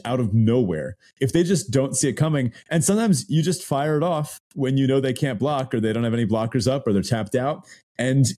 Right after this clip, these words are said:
you just get in for, like, five extra damage off of one of these dorky little two mana three ones or two mana two twos, uh, just by kinda leveraging these,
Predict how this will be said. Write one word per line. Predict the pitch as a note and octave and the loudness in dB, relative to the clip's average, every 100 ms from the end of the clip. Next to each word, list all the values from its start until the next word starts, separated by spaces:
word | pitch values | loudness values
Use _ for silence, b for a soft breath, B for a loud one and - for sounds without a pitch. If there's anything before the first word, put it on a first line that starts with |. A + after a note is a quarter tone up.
| - | -8
you | - D3+ D#3+ | 0 4 4
just | E3+ | 4
get | B2 D3+ | 2 2
in | F3 | 0
for, | - | 0
like, | D3 B2 | -2 -2
five | - G#2+ B2 C3+ | -4 -4 -2 -2
extra | A#2+ - | -2 -2
damage | A#2 A#2+ D#3 G#2+ A2+ | 0 -2 -2 -2 -2
off | - A2+ | -4 -2
of | A#2+ | 0
one | A2 C3 | 2 4
of | |
these | B2 A#2 A2+ - b b - | 4 6 4 0 b b -2
dorky | A#2+ C3+ C#3+ D3+ | 2 2 4 4
little | C3+ C#3 | 4 2
two | C3 - C#3+ | 0 2 2
mana | C#3 C#3+ C#3+ C#3+ C#3 C3+ - | 2 2 2 2 0 -2 -2
three | B2 F3 | 0 2
ones | D#3 F2 D#2 E2+ | 2 2 0 0
or | A2 | 0
two | G2+ D3 | 2 0
mana | C#3+ C#3+ | 2 0
two | C3+ E3+ | 0 -2
twos, | - C2+ A1+ - b b b | -2 -4 -4 -10 b b b
uh, | - G2+ G2 G2 - | -4 0 0 -2 0
just | C#3 D#3 | 2 2
by | - E3 | 0 0
kinda | D#3 | 2
leveraging | A#2+ B2 A#2 A2+ G#2+ G2+ | 2 2 2 2 4 6
these, | G2+ G#2 G2+ - - | 6 6 2 -2 -12